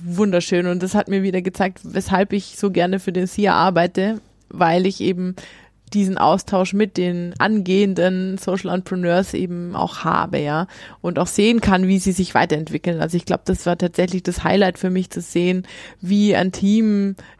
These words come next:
gestattet ist in die Inkubation. Zum Beispiel das Beispiel von Man in Care and Education, ja, sie sind in Tulln aufgetaucht und kannten sich noch nicht mal im Team und haben mir gesagt, ja, da kommt dann noch, ähm, das andere Teammitglied, das kenne ich aber noch gar nicht persönlich.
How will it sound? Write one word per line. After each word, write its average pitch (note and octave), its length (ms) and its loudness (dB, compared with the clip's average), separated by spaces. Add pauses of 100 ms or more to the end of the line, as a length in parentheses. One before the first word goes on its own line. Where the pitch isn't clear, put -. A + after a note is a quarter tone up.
gestattet F#3 560 0
ist F3+ 120 2
in F#3+ 140 -2
die F3+ 120 -2
Inkubation. F#3+ 680 0
Zum F3+ 80 -6
Beispiel F3 480 -2
das - 240 -10
Beispiel - 340 -4
von F3+ 220 0
Man E3+ 180 -2
in F#3 100 -2
Care F3 200 0
and F3+ 100 -2
Education, G3 640 0
ja, G3 300 2
sie G3 260 0
sind G3 320 -4 (420)
in A3 200 -2
Tulln C4+ 260 2
aufgetaucht A#3 800 2
und A3+ 240 0
kannten A#3+ 320 -4
sich G3+ 160 -4
noch G3+ 120 -4
nicht G3 180 -4
mal F#3+ 120 -2
im G3 140 -6
Team D#4 240 2
und A#3 140 2
haben G3+ 80 2
mir G3+ 80 0
gesagt, G3+ 260 0
ja, D4 240 4
da B3+ 100 2
kommt C#4 300 -2
dann B3 140 0
noch, B3 200 -4
ähm, A3+ 400 -2
das A3 140 -8
andere D#4+ 360 -2
Teammitglied, C#4+ 600 0
das A3 100 -8
kenne E4 220 0
ich D4+ 140 2
aber B3 160 2
noch A#3+ 120 0
gar A3+ 160 0
nicht A3 120 -6
persönlich. E4 720 0